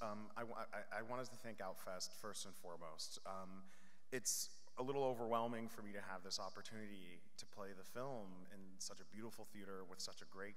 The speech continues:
crowd. I don't know if there's any other festival in the world that could have provided a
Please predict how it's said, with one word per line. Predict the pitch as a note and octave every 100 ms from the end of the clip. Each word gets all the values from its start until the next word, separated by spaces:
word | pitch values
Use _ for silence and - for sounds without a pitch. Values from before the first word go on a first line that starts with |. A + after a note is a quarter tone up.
| -
crowd. | F#2 F2 E2+ E2+ F2 - - - - - - -
I | A#2+
don't | C3+ C3+ B2+
know | C3+ C3+ B2
if | A2
there's | A2+ A2
any | A2 G#2+
other | G2+
festival | F#2+ G#2+ - G2 G2
in |
the | F#2+ F#2+
world | G2+ G2 G2
that | F#2+
could | G2+
have | G2
provided | G2+ F#2+ F#2+
a | F#2